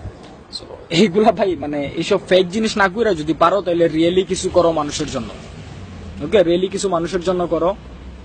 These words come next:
পৃথিবীতে না হোক, পরকালে আল্লাহর কাছে গিয়া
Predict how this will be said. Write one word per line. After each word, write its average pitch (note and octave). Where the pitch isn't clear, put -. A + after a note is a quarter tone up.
পৃথিবীতে A#3+
না G#3+
হোক, F3+
পরকালে F#3+
আল্লাহর F3+
কাছে G3
গিয়া E3